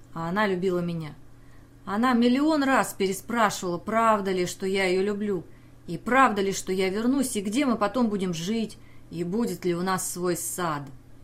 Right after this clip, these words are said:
Я решил, что оставаться в Шанхае слишком рискованно, из-за этих коммунистов и всего такого. В Штаты мне тоже возвращаться совсем не хотелось.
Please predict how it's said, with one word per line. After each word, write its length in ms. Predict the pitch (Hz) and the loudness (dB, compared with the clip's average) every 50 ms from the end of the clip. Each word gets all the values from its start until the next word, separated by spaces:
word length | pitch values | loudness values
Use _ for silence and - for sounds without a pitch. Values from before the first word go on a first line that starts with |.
| - - - - - - - - - | -20 -20 -20 -20 -20 -20 -20 -18 -12
Я 260 | 175 175 196 190 190 | -6 -2 2 2 2
решил, 280 | 190 208 208 - 277 254 | 2 2 0 0 -2 -2
что 280 | 247 - - 196 - - | -2 -2 -2 -2 0 0
оставаться 560 | 190 180 - 202 190 190 196 190 196 - 170 | -2 -4 -4 -4 0 0 0 -2 -2 -6 -10
в 60 | - | -8
Шанхае 500 | - - 180 180 170 - - 226 208 190 | -4 -4 -4 -4 -4 -2 0 0 0 0
слишком 500 | 220 - 214 233 214 - - - 185 185 | 0 -4 -4 -4 -4 -4 -4 -4 -4 -2
рискованно, 720 | 180 208 - - - - - 226 190 165 160 151 139 - - - - - - - - - | -2 -4 -6 -6 -8 -2 -2 0 0 0 -4 -8 -10 -12 -16 -20 -20 -20 -20 -20 -10 -8
из-за 180 | 180 175 196 208 | -6 0 2 2
этих 260 | 190 180 - - - | 2 2 -2 -6 -6
коммунистов 800 | - 202 202 214 233 262 294 269 247 - - - 185 175 - | -4 -2 0 2 2 2 4 2 0 0 -2 -4 -6 -6 -2
и 140 | 208 202 190 | -2 -2 -2
всего 320 | 196 - - 208 196 190 190 | -2 -4 -6 -4 -2 -2 -2
такого. 560 | - 196 196 196 - 220 196 165 151 147 - - - - - - - - - - - - | 0 -2 -2 -2 -4 -6 -4 -4 -6 -8 -14 -18 -20 -20 -20 -20 -20 -20 -20 -20 -16 -12
В 20 | |
Штаты 520 | - - - - 277 240 240 233 240 233 | -10 -10 -6 -4 -2 -2 -2 0 0 -2
мне 240 | 208 214 220 220 214 | 0 2 2 0 0
тоже 340 | 220 - 285 294 240 185 190 | 0 -2 -2 0 0 0 0
возвращаться 640 | 180 170 185 180 185 180 - 196 180 175 - 180 | 0 0 0 0 0 0 0 -2 -2 -4 -4 -8
совсем 420 | 170 - 185 175 - - 190 175 170 | -6 -6 -6 -6 -4 -6 -6 -4 -4
не 80 | 170 | -4
хотелось. 640 | 165 - 190 180 180 - 185 165 151 147 - - - | -6 -4 -6 -6 -4 -4 -4 -4 -4 -6 -10 -14 -18